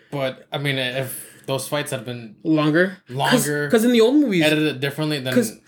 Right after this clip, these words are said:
Speaker 2: 'cause in the old
Speaker 1: it would've been
Speaker 2: movies,
Speaker 1: better.
Speaker 2: there was a lot of fighting.
Speaker 1: Of course.
Speaker 2: Yeah, and I,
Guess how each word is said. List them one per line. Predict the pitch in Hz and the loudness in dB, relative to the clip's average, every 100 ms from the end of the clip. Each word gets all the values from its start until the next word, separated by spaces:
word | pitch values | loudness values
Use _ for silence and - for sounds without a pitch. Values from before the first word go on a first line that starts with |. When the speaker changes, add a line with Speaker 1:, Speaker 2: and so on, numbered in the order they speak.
| - - | -20 -8
Speaker 2:
'cause | 208 | 0
in | 220 | 4
the | 202 | 6
old | 277 | 4
Speaker 1:
it | |
would've | 269 | 2
been | 190 | 2
Speaker 2:
movies, | 160 | 0
Speaker 1:
better. | - | 0
Speaker 2:
there | 220 | 0
was | 269 | 0
a | |
lot | 160 196 | 0 2
of | 190 - | 2 2
fighting. | 190 180 139 - _ _ - | 0 0 -2 -8 _ _ -12
Speaker 1:
Of | |
course. | 143 - - | -10 -10 -4
Speaker 2:
Yeah, | 170 175 156 | 2 2 2
and | 170 175 - | 2 0 0
I, | 160 165 | 0 0